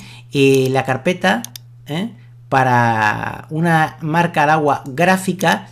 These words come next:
se elige aquí, ¿vale? En elegir. Ya automáticamente te saldrá una ventana y tú ya navegas por el disco duro hasta encontrar el archivo que tú quieras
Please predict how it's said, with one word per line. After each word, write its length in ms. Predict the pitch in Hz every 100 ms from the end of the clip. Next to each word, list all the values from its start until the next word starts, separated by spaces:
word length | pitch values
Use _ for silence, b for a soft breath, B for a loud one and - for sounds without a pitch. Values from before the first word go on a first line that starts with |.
| -
se 160 | -
elige 460 | 131 135 - 175 -
aquí, 320 | 110 - - - - - -
¿vale? 220 | 147 220 - - - - - - - - - - - - - -
En 160 | 123 131
elegir. 460 | 127 120 - - - B B B
Ya 300 | 143 120 151
automáticamente 720 | 135 123 123 147 156 160 170
te 100 | 123
saldrá 300 | 117 107 113
una 140 | 131 151
ventana 360 | 185 185 214
y 60 | 226
tú 100 | 165
ya 140 | 135
navegas 320 | 131 123 127 127
por 160 | 127
el 80 | 117
disco 220 | 123 -
duro 240 | 139 147 165 B B
hasta 220 | 123 -
encontrar 640 | 113 - 104 98 123 127 - B B
el 160 | 123
archivo 460 | 117 104 - 147 165
que 80 | 117
tú 100 | 127
quieras 460 | 127 131 147 -